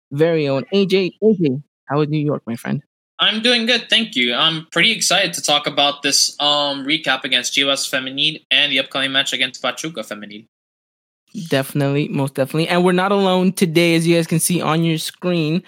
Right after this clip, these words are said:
Speaker 1: And if
Speaker 2: Ooh.
Speaker 1: anyone reading the title of today's episode, we'll see that we are joined by a very special guest. It is a Liga M X Femenil expert and someone who has been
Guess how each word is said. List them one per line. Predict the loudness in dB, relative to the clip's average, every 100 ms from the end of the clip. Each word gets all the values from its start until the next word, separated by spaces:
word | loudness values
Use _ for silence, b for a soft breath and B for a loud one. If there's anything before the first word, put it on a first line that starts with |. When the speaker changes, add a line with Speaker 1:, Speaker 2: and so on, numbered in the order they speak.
| B
Speaker 1:
And | B -2
if | 0
Speaker 2:
Ooh. | 2
Speaker 1:
anyone | 2 2 2
reading | 2 2 0 B B
the | -6
title | -2 0 2 0
of | 0 -2
today's | 2 2 2
episode, | 0 0 0 0
we'll | 0
see | 0 0
that | 0
we | 2
are | 2
joined | 0 -2 -2 -2
by | 0
a | 0
very | 2 0
special | 0 -2 -2 0
guest. | 0 0
It | 0 0
is | 2
a | 2 2
Liga | 2 0 2
M | 2 2
X | 0 0 -2
Femenil | 0 0 0 0 0
expert | -2 -4 -2 0 0 -4 B B
and | -2
someone | 2 2 4
who | 4
has | 2 0
been | 0 0